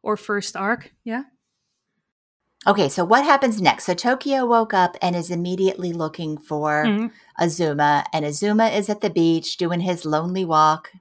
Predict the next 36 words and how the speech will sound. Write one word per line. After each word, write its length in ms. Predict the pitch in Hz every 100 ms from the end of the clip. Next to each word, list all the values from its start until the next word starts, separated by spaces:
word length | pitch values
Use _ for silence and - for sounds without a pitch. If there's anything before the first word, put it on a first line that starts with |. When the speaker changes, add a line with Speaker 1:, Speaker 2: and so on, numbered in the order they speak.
| _
Speaker 2:
forever 380 | 170 165 185 185
alone, 560 | 175 156 156 156 156 - _ _ _ _ _ _ _
runs 300 | 170 165 165
into 200 | 180 170 165
No 180 | 156
Mask 380 | 147 135 143 -
Dude. 300 | - - - 165 _ -
So 720 | - 175 165 143 135 135 104 - - _
it 160 | 175 175
goes 260 | 190 180 185
one 160 | 185
of 120 | 180 165
two 220 | 202 165
ways, 300 | 156 127 -
right? 200 | 147 151
So 120 | - 165
that's 220 | 165 175
a 80 | 160
red 240 | 160 165
herring 560 | 165 160 156 160 165 - _ _ _ -
that 500 | 165 160 156 151 - _ _ _ _ _ _ _ _ _ 190
Azuma's 360 | 170 170 160
gonna 160 | - 156
be 100 | 151
kidnapped. 500 | - 190 156 131 -
I 60 | 190
do 160 | 190 208
think 240 | 262 220
that 300 | 185 170 170 - _ _ _ -
No 220 | 185 175
Mask 380 | 170 165 170 -
Dude, 400 | 175 165 156 - _ _ _ _ _ _ _ _ _ _ -
like 240 | 180 175
you 80 | 170
were 100 | 170
saying, 460 | - 156 151 147